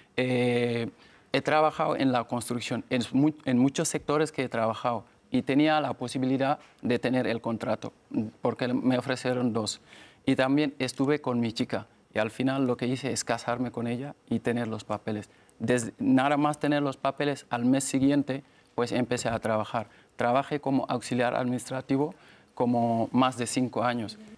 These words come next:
Y después de este trabajo directamente lo que hice es, eh, montar esta cooperativa con amigos y ya estamos trabajando en nuestro restaurante. Y lanzó este mensaje que es lo que todos los manteros quieren y que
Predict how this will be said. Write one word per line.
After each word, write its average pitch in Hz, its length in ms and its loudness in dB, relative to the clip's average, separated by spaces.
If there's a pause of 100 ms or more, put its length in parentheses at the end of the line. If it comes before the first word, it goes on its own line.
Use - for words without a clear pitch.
(120)
Y 127 100 2
después 131 380 0
de 135 100 0
este 135 180 -4
trabajo 135 460 0
directamente 131 640 -2
lo 123 140 -2
que 120 100 -4
hice 131 340 -2 (260)
es, 120 260 -2 (260)
eh, 123 360 0
montar 127 360 0
esta 123 280 -4
cooperativa 127 680 -2
con 120 260 -4
amigos 127 500 -2 (180)
y 120 120 -2
ya 123 280 0
estamos 120 400 -6
trabajando 120 520 -2
en 113 120 -6
nuestro 113 320 -4
restaurante. 113 600 -6 (540)
Y 135 200 4
lanzó 123 360 0
este 143 240 0
mensaje 131 560 -4 (320)
que - 160 -2
es 127 200 -2 (220)
lo 123 160 0
que - 140 -8 (280)
todos 151 240 2
los 151 140 0
manteros 135 480 0
quieren 131 440 0 (120)
y 123 180 0
que 117 240 -4